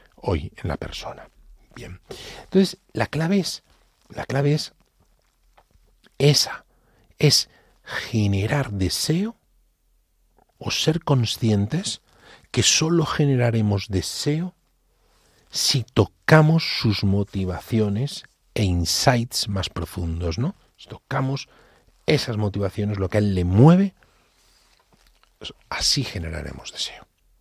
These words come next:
Muy bien, muy bien, muy bien, muy bien. Bueno, pues, em, como te decía,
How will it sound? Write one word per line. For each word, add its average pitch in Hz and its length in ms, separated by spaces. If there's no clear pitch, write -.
Muy 156 160
bien, 95 360
muy 82 300
bien, 101 160
muy 95 180
bien, 85 120
muy 85 140
bien. 82 180
Bueno, 131 200
pues, 123 240
em, 82 640
como 98 200
te 92 100
decía, 131 400